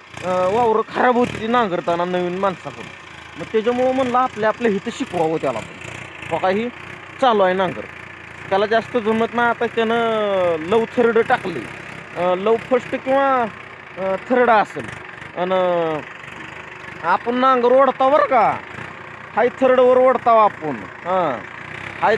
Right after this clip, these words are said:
थर्डवर नांगर ओढताव आपण, विषयच नाही. सेकंद तर सोडाच,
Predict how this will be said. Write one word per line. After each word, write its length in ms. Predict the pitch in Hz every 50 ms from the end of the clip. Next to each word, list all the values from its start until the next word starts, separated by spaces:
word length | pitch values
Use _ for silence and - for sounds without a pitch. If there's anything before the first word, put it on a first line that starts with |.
| 214 -
थर्डवर 540 | - 240 240 233 214 233 233 233 233 233 226
नांगर 320 | 226 240 254 240 214 208 214
ओढताव 380 | 214 226 220 196 - 185 180
आपण, 300 | 180 170 151 - - - - - - - - - -
विषयच 340 | 175 190 - - 226 208 202 196
नाही. 260 | 208 202 185 170 131 - - - - - - - - -
सेकंद 320 | - 269 - - 254 247 240 -
तर 80 | 269 240
सोडाच, 400 | 226 - 285 269 254 254 247